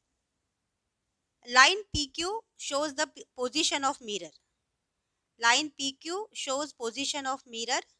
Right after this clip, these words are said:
A O is the incident ray and ray O B is the reflected ray. Perpendicular is drawn at the position of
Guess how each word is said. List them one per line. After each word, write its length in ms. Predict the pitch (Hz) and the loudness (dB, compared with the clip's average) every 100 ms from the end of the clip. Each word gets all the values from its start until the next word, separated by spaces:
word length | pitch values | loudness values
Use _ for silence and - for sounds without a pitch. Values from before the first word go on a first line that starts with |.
| _ _ _ _ _ _ _ _ _ _ _ _ _ _ _ _ _ _ _ _ _ _ 294 | _ _ _ _ _ _ _ _ _ _ _ _ _ _ _ _ _ _ _ _ _ _ 2
A 180 | 320 330 | 4 4
O 380 | 277 285 254 330 _ _ _ _ _ _ - | 2 2 2 -2 _ _ _ _ _ _ -20
is 180 | 262 220 | -18 -10
the 120 | 269 262 | -10 -8
incident 520 | 226 - 254 254 262 | -8 -6 -4 -6 -4
ray 220 | 247 294 392 _ _ _ _ _ _ _ _ _ _ | -2 -2 -4 _ _ _ _ _ _ _ _ _ _
and 360 | 226 226 233 233 _ _ - 214 | 2 4 2 -4 _ _ -12 2
ray 200 | 277 320 - | 4 4 2
O 160 | 254 | -4
B 300 | 254 294 196 - _ _ _ _ _ _ | 0 -2 -2 -8 _ _ _ _ _ _
is 160 | 233 202 | -20 -2
the 180 | 302 466 466 _ _ _ 214 | 2 2 0 _ _ _ -6
reflected 640 | 277 - 294 277 240 208 175 | -6 -2 -4 -2 -8 -10 -12
ray. 140 | 165 - _ _ _ _ _ _ _ _ _ 269 | -16 -18 _ _ _ _ _ _ _ _ _ 0
Perpendicular 720 | 269 320 339 370 - 320 339 - | 2 2 0 -2 -4 -2 -2 -2
is 240 | 277 269 240 | -8 -8 -10
drawn 420 | - 240 254 302 - _ _ _ _ _ _ _ - | -4 2 4 4 -2 _ _ _ _ _ _ _ -6
at 180 | 247 240 | -6 -6
the 80 | 277 | -10
position 520 | 262 240 285 311 285 | -8 -6 -4 -4 -4
of 160 | 277 | -4